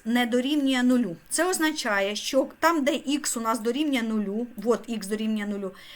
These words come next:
там, де в цій точці існує графік, ми повинні його виколоть. Тобто виколоть, отут нарисувати таку,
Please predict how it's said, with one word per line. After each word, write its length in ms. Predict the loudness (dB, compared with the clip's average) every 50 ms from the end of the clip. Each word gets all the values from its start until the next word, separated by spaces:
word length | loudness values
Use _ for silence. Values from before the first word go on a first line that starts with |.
| -20 0 6
там, 260 | 8 8 8 8 8
де 100 | 6 4
в 60 | 4
цій 180 | 4 2 -2 -2
точці 440 | 0 2 2 2 2 0 -2 0 0
існує 480 | 0 0 0 0 0 2 2 4 2
графік, 480 | 2 4 4 4 4 4 2 -6 -8 -4 0
ми 140 | 0 0 2
повинні 500 | 2 2 0 2 2 0 0 2 2 2
його 280 | 2 0 0 0 -2
виколоть. 880 | -2 -2 -2 -2 -2 -2 -2 -2 -2 -2 0 0 0 -2 -2 -4 -6 -20 -20 -20 _ _ -6
Тобто 300 | -4 -4 -4 -2 -2 -2
виколоть, 460 | -2 -2 0 -2 -2 -2 -2 -4 -6
отут 240 | -6 -6 -6 -4 -2
нарисувати 600 | -2 -4 -2 -4 -4 0 2 2 2 0 0 -6
таку, 360 | -6 -6 -2 0 2 2 0